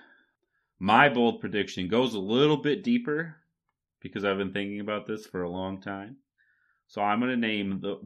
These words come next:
who I think is gonna finish in first, second, and third, but not in any specific particular order. And this is if Kristen Tatar is not there.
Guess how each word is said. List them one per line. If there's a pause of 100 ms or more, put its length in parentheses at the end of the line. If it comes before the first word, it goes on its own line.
(160)
who
I
think
is
gonna
finish
in
first,
second,
and
third,
but
not
in
any
specific
particular
order. (340)
And
this
is
if
Kristen
Tatar
is
not
there.